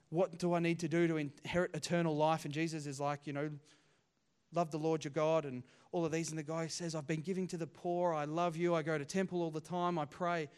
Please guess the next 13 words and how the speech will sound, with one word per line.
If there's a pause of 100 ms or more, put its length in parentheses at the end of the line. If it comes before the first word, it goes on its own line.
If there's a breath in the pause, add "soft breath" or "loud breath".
(260 loud breath)
he's
like,
Jesus
is
like,
"Okay,
well,
go
sell
everything (580)
and
follow
me."